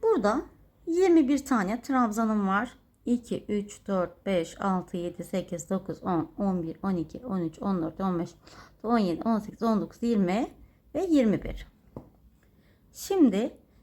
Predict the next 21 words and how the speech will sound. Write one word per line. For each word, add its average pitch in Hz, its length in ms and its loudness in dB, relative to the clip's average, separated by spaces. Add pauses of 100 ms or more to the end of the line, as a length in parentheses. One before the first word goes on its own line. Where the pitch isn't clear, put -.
(140)
yine 294 380 4
iki 320 220 -2
sıra 247 220 -2
eksiltme, 285 800 2 (340)
iki 277 220 -2
sıra 254 380 -4
düz 233 280 0
örgü 170 400 0 (140)
yapacağız. 247 680 -2 (480)
İki 285 220 0
zincir 208 520 -2
çektim 247 640 -2 (420)
ve 247 200 2
döndüm. 170 360 0 (1200)
Döner 403 400 0
dönmez 233 440 2 (340)
eksiltmelerimi 247 880 2
yapmayacağım. 165 640 0 (1300)
İlk 392 260 0
önce 240 440 4
yine 247 460 2